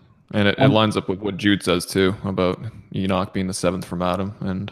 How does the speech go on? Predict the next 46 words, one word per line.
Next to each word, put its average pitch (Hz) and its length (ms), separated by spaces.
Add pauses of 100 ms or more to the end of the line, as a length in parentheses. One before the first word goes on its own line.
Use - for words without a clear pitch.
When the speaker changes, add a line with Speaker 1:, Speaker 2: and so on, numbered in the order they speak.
(640)
Speaker 1:
that 95 140
would 98 120
be 95 80
the 92 120
seventh 95 400
w-, 98 180
w-, - 320
with 101 140
the 92 60
genealogy 95 500
you 98 60
just 98 140
pulled - 160
up. - 260 (1200)
Speaker 2:
Yeah, 135 280
absolutely. 123 800
So, 131 400
um, 104 400 (1000)
one 120 140
second, 92 260
let 107 60
me 104 40
get 98 120
back 98 240
to, 95 160 (560)
so 131 100
basically, 135 600 (840)
what 151 120
I 143 40
did 196 160
wanna 139 200
talk 110 240
about, 104 220
though, 127 140
was 117 220
Enoch 165 280
himself. 113 760
I 117 40
think 151 200
this - 160
was 117 140
at 120 120
the 104 160
end 135 180
of, 110 400
um, 98 480